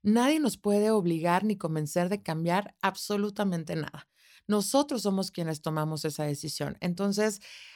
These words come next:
analicemos qué fue lo que nos trajo aquí.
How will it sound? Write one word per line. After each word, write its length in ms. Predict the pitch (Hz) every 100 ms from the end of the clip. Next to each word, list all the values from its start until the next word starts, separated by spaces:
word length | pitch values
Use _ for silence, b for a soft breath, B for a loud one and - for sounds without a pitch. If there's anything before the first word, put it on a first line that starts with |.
| B
analicemos 1120 | 202 208 202 202 - 285 294 196 202 254 - b b b _
qué 160 | 294 349
fue 560 | - 233 240 294 427 -
lo 480 | 220 214 202 185 -
que 160 | 196 190
nos 240 | 185 175
trajo 300 | 220 220 226
aquí. 440 | 214 - 143 131